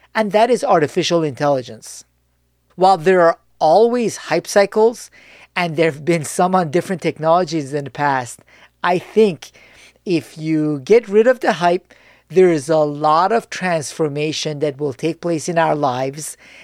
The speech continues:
and organizations, as well as our communities, as a result of A I. And this is not in the distant future. This is in the coming years, which is why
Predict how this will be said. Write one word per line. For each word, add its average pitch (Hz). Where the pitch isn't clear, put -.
and 185
organizations, 147
as 214
well 277
as 226
our 165
communities, 131
as 190
a 170
result 160
of 143
A 139
I. 113
And 214
this 294
is 202
not 190
in 175
the 139
distant 185
future. 175
This 185
is 170
in 156
the 151
coming 160
years, 147
which 240
is 180
why 226